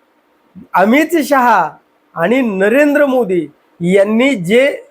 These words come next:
महाराष्ट्रामध्ये अभूतपूर्व, ऐतिहासिक आणि अतिशय विराट असे दोन राजकीय विनोद जन्माला घातले, तेही अनैतिक असून सुद्धा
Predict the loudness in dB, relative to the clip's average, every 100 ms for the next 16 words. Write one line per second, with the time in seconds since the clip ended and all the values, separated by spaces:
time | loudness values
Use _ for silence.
0 | -20 -10 -2 0 0 -2 -2 0 2 2
1 | 2 2 0 -4 _ _ _ _ _ _
2 | _ _ _ -2 2 2 0 -4 -2 2
3 | 2 2 0 -6 -16 -6 -4 -2 -2 -2
4 | -2 -4 -4 -4 -8 _ _ _ _ 0
5 | 2 2 0 0 -2 -2 0 0 2 0
6 | 2 0 0 2 0 0 -2 0 0 2
7 | 2 2 0 -2 -2 -2 0 2 2 2
8 | 0 0 0 2 2 0 -2 -2 -2 -2
9 | -6 _ _ _ _ _ _ _ -14 -2
10 | 2 4 4 2 0 -2 -8 _ _ _
11 | _ -20 -16 -4 -2 2 2 0 -2 -4
12 | -2 -2 -2 -4 -4 -8 -4 0 2